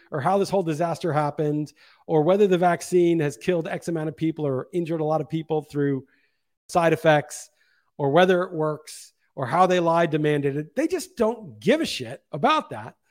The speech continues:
because they don't care about what's true and accountability and justice. They care about status. And cleverly, powers that be set up, at least in, uh, liberal, educated,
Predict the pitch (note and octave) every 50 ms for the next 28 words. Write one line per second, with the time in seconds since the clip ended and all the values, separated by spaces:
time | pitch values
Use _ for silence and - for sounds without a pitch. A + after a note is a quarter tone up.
0 | _ _ _ _ _ _ _ _ - F#3 - A#3+ F#3+ C#3+ C3+ - G#3 A#3 C#4+ D4+
1 | A#3+ D#3+ C3+ F#3+ G3+ G#3 A3+ G#3+ - - - - G#3 A3+ C#4 C4+ - B2 A#2+ B2
2 | C#3+ D#3 - _ _ _ _ _ _ _ _ - - D3 D#3 E3+ E3+ F#3 G3 F3
3 | D#3+ E3+ D#3+ - - - - - - A3+ A3+ G3 F3+ F3 E3+ E3+ F3+ G#3 - D3
4 | C#3+ C#3 - - F3 E3+ D3+ C3 C#3+ F#3 F#3 F3 E3 D#3+ D#3 D3+ C#3+ C3 A2 D3+
5 | G3 G3+ E3+ - - C3 B2 C#3 C#3 - - - _ _ _ _ _ - C4 D4+
6 | - - F3+ F3 F3 F3 G#3+ - - - - C#4 D4+ D#4 C#4+ A3 - - - -
7 | _ _ _ _ _ _ _ _ - - G3+ G3 G3 F#3+ F#3+ F3+ F3 D#3 - _
8 | _ _ _ _ _ _ _ _ - - F3+ C4 D#4 E4 B3 F#3+ D#3+ D#3 F3+ A3+
9 | B3 - - _ _ _ _ - G3+ A3+ G#3+ G3+ C#3+ F3 F3 - D#4+ D#4 C#4+ -
10 | - - F#3+ G#3 G#3 G3 G#3+ G#3 - _ _ _ _ _ _ _ _ _ _ F3+
11 | G3 F3 - - F3+ E3+ E3 D#3+ D#3 D#3 D3+ D3+ - _ _ _ _ _ _ _
12 | - C3 C#3 E3 D#3+ E3+ D#3+ D#3 D#3 D#3 D#3+ F3+ E3+ D3+ D3 - - D#3 D3+ C#3+
13 | C#3+ C#3+ C#3+ C#3 C#3+ -